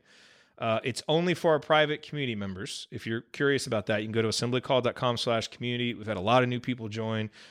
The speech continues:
We've got so much stuff planned. You know, last week I posted a Q and A with Anthony Leal, only for community members. We had an interview with Mike DeCourcy, only for community members.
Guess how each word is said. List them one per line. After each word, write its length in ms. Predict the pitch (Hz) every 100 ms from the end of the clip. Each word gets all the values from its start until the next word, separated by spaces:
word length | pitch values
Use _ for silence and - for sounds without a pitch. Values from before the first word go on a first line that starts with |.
| _
We've 100 | 120
got 160 | 107 104
so 240 | - 156
much 240 | 156 143 -
stuff 240 | 135 -
planned. 320 | - 98 85 101 101
You 80 |
know, 200 | 117 98 - - - _
last 280 | 127 127 -
week 240 | 131 135
I 80 | 120
posted 380 | - 123 - 113
a 40 |
Q 200 | - 135
and 100 | 123
A 120 | 123
with 120 | 117 104
Anthony 340 | 120 113 107
Leal, 400 | 98 135 143 139 -
only 240 | 120 123
for 160 | 120 104
community 320 | - 135 147
members. 420 | 135 131 127 127
We 80 | 117
had 80 | 101
an 80 | 107
interview 240 | 117 113
with 140 | 110 95
Mike 160 | 95
DeCourcy, 480 | - 156 151 143 139
only 240 | 127 131
for 160 | 123 127
community 300 | - 131 123
members. 460 | 120 113 113 110